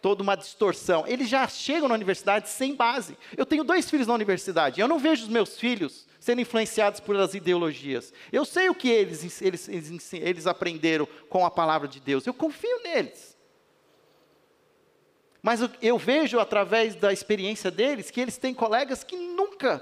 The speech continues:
tiveram uma oportunidade de conviver com um, alguém cristão de fato. Como invocarão em quem não creram?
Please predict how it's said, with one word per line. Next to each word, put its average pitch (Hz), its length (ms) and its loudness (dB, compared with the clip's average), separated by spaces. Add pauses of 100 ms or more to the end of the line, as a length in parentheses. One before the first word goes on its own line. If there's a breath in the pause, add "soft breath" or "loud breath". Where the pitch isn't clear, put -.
tiveram 277 400 0
uma 320 120 -2
oportunidade 233 720 -2 (280 loud breath)
de 190 160 -8
conviver 240 680 0
com 240 180 0
um, 254 240 -2 (160)
alguém 226 380 -2
cristão 262 460 -4
de - 100 -12
fato. - 420 -14 (1600 soft breath)
Como 339 520 4
invocarão 226 720 2 (1120)
em 214 160 0
quem 214 180 0
não 170 140 -2
creram? 202 500 -2